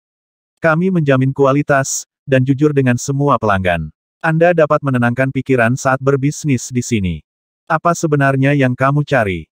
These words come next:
Kata-kata tersenyum lelaki tua itu sepertinya tidak asing bagi Meng Hao. Setelah memikirkannya sejenak, dia menyadari bahwa kata-kata itu hampir persis sama dengan yang dia gunakan di tokonya sendiri di Reliance Sec.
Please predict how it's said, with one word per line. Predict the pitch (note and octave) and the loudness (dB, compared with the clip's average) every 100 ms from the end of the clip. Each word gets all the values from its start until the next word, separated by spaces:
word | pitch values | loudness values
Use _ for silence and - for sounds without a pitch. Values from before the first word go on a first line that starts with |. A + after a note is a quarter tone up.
| _ _ | _ _
Kata-kata | E3 D#3 E3 D3+ D#3+ | 0 0 0 2 2
tersenyum | D3+ C#3 C3+ C#3+ | 0 -2 0 0
lelaki | D3 B2+ A#2+ C3+ | 2 2 0 0
tua | B2+ A#2+ | 0 0
itu | A#2+ C3+ | 0 0
sepertinya | D3 C#3+ B2+ B2+ B2 B2 | 0 -4 -2 0 0 0
tidak | D3 C#3 B2 | 0 0 0
asing | - C3 | 0 -2
bagi | B2 C3+ C#3+ B2 | 0 0 0 -2
Meng | A2 G2+ | -2 -4
Hao. | G2+ F#2 E2 D2+ _ _ _ _ _ _ | -2 -2 -2 -6 _ _ _ _ _ _
Setelah | - D3+ D3+ E3 | -4 -2 2 2
memikirkannya | F#3+ F3+ D#3 D3+ C#3+ C#3 B2+ B2 | 2 0 0 0 0 0 0 -2
sejenak, | A#2+ B2 B2+ E3 _ _ D3+ | -2 0 0 -2 _ _ -2
dia | D#3 | 2
menyadari | E3+ E3 C#3+ C3 | 4 2 2 2
bahwa | B2 A#2 A#2 | 2 0 2
kata-kata | B2 A#2+ A#2+ B2 A#2+ | 0 -2 -2 -2 0
itu | B2 B2+ C3+ | 0 0 2
hampir | D3 C#3+ D3 | 0 0 0
persis | C#3 C3 C#3 C3 | 0 -2 0 -2
sama | - D3 | -2 0
dengan | C#3 B2 A2 A2+ | 0 2 2 2
yang | A#2 | 0
dia | A#2 A#2+ | 2 0
gunakan | A#2+ C3+ C#3 B2+ A2 | 0 0 0 0 0
di | A2+ | 0
tokonya | A#2+ C3+ C3+ A2+ | 0 2 2 0
sendiri | G#2 B2 A#2 A#2+ | 0 0 2 0
di | A#2 C3 | 0 0
Reliance | A#2 A2+ G#2 G2+ - | 0 0 0 -2 -4
Sec. | G2 | -4